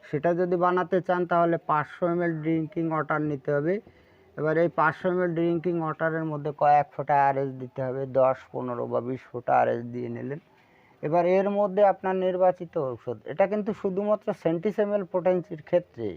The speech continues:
এই যে, যে আমি ম্যাক কার বলেছি, ঠিক আছে, তারপরে গ্যালিয়াম অ্যাপারিন, এই দুটো ঔষধ, এটা দিতে হবে ওয়ান ড্রপ, হ্যাঁ। এবার এক ফোঁটা দিয়ে এটাকে ভালো করে মিশিয়ে নিতে হবে।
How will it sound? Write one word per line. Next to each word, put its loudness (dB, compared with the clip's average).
এই -2
যে, -4
যে 2
আমি 2
ম্যাক 4
কার 4
বলেছি, -6
ঠিক -2
আছে, -2
তারপরে 0
গ্যালিয়াম 2
অ্যাপারিন, -4
এই -2
দুটো -6
ঔষধ, -10
এটা 0
দিতে 0
হবে 4
ওয়ান 4
ড্রপ, -6
হ্যাঁ। 2
এবার 2
এক 4
ফোঁটা 4
দিয়ে 6
এটাকে 0
ভালো 2
করে -2
মিশিয়ে -4
নিতে -10
হবে। -14